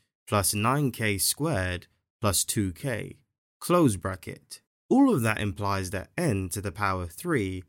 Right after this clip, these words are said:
minus n is divisible by three in the case n equals three k plus one. How about our third case, that in fact n equals three k plus two? Yep, we repeat the exercise.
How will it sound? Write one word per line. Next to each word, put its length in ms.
minus 540
n 400
is 140
divisible 680
by 200
three 580
in 120
the 100
case 560
n 420
equals 560
three 300
k 320
plus 340
one. 380
How 160
about 280
our 120
third 340
case, 500
that 140
in 120
fact 320
n 380
equals 520
three 320
k 480
plus 280
two? 380
Yep, 400
we 200
repeat 500
the 120
exercise. 840